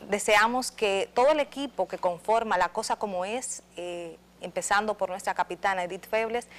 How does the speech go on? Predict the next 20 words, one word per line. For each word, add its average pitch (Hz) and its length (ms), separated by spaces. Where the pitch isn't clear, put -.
deseamos 285 540
que 208 160
Dios 220 340
les 208 160
regale 180 500
un 208 200
año 220 320
cargado 180 360
de 185 80
bendición, 180 680
de 175 100
salud, 175 480
de 196 100
abundancia, 180 680
de 175 80
prosperidad 175 680
y 208 120
de 180 100
mucha 233 340
paz, - 480